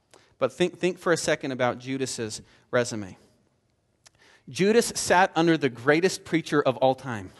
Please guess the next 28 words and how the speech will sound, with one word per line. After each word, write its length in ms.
Judas 400
had 220
the 80
greatest 440
small 300
group 260
experience 640
of 120
all 100
time. 320
Right? 340
Judas 480
had 360
personal 560
mentor. 300
Judas 340
not 160
only 220
had 280
godly 380
men 260
speaking 380
into 200
his 120
life, 180
he 160
had 340
the 360